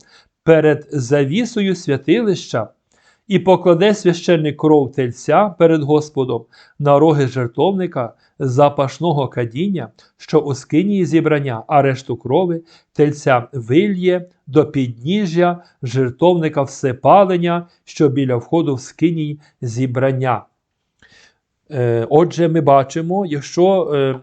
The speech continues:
інші, е, всепалення, е, приносилися, е, на загальному жертовнику, е, то кров, е, тельця, який, е, принесений, е, за гріх, е, священника, е, вноситься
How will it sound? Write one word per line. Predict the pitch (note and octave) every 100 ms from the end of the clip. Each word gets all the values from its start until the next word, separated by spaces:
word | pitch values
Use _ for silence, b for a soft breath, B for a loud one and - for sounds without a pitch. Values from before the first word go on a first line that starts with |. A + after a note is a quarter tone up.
| -
інші, | C3+ C3 F#3+ F#3+ F3+ D3 A2 _ _ _ _ _ _ _ -
е, | D3+ C#3
всепалення, | C#3 D#3 D3+ E3 G3 F3+ D#3 B2 D3
е, | C3+
приносилися, | C3 C#3 D#3 F3+ D#3+ D3+ D3+ D3+ C3+ B2
е, | B2 C3+ C3 C3
на | C#3 C3+
загальному | C3+ C#3 E3+ D3+ C#3+
жертовнику, | A#2+ A#2 C#3+ F#3+ A#3+ A#3+ A3 C3 B B B B -
е, | C#3 B2
то | - C3 B2+
кров, | - C#3 E3+ G3+ D3+ - b b b b b b -
е, | C#3 C3 A#2+
тельця, | D#3+ D3+ - E3 F#3 G3
який, | C3+ C#3+ D#3+ F#3+ F#3 -
е, | C#3+ C3+
принесений, | C3 D3 C#3+ E3+ F3 E3+ D3+ D3 C3+
е, | D3 C3+ B2
за | B2
гріх, | C3+ D#3 F3 E3
е, | C#3 B2
священника, | - C3+ - D#3 F3 G3+ F3+ B2+
е, | - -
вноситься | C3+ A#2+ C3+ C3 C3 C#3 - C#3+ C#3